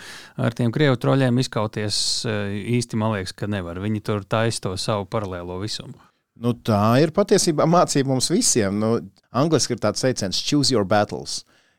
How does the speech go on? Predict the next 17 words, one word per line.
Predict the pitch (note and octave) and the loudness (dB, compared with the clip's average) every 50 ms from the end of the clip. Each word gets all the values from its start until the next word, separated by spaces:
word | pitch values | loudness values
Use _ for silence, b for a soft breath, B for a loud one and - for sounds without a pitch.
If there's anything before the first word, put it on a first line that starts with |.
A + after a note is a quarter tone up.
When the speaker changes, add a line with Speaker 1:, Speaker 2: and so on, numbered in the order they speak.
| _ | _
Speaker 2:
Izvēlies | - C3+ C#3+ C#3 B2 A2+ G2+ F#2+ F#2+ F#2+ F#2 | 2 2 4 4 6 4 4 4 4 2 0
tās | - G#2 F#2+ F#2 | 0 0 0 2
savas | - - A2+ G2 F2+ - - | 2 2 2 2 2 0 2
cīņas. | - C3+ B2+ A2+ F#2+ F2+ F2+ - - - | 2 2 2 2 2 -2 -4 -4 -4 -2
Nu, | C#3+ D#3 | -2 -2
kam | D3+ - F3 D#3+ C3 | 2 2 2 4 4
ir | A2 | 4
vērts | F#2+ A2+ A#2+ C#3 D#3+ D#3+ - - | 4 4 6 6 4 2 2 2
veltīt | D#3 D#3 D3+ D3 C3+ A#2 - | 2 2 2 2 2 2 2
enerģiju | C3+ C#3 C3 A#2 G2+ G2+ G#2+ G#2 G#2 | 2 2 2 2 2 0 0 -2 -2
un | G#2 | -2
kam | - - A2+ G#2+ G#2+ | -2 0 0 0 2
nav | G#2+ G#2 G2 F2+ | 2 2 2 2
vērts | F2 F2 F2 F#2 - - - | 2 2 2 0 -2 -2 -2
veltīt | G2 F#2 F#2 F#2 D#2+ | -2 -2 -2 -2 -4
enerģiju. | F#2+ G2 G2+ F#2 F2 F2+ F#2 F#2 F#2+ | -4 -2 -2 -4 -4 -4 -6 -4 -4
Un, | F#2+ F#2+ F#2 | -2 -2 -4